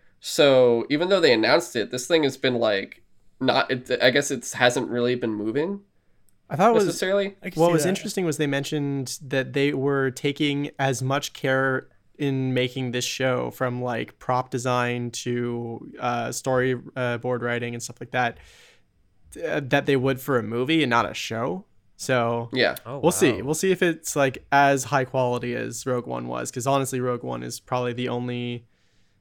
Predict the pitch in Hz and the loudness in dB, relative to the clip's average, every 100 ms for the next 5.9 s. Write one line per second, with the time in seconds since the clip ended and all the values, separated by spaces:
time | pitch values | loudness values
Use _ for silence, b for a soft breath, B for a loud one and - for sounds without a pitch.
0 | _ - 127 120 120 120 127 127 120 131 | _ 0 2 4 2 0 -2 -2 -2 -2
1 | 127 120 120 117 113 - 139 135 139 127 | 0 0 0 -2 -4 -8 -4 0 0 0
2 | 127 120 113 123 - - - - - - | -2 -2 -4 -6 -6 -8 -8 -10 -16 -20
3 | - - 131 123 120 123 120 127 113 120 | -20 -4 0 0 0 -6 -4 -6 -4 -4
4 | 113 113 117 117 127 127 117 110 123 120 | -4 -6 -4 -4 -4 -4 -8 -6 -6 -8
5 | 113 120 - - 123 123 131 135 147 | -8 -10 -12 -10 -8 -6 -4 -4 -6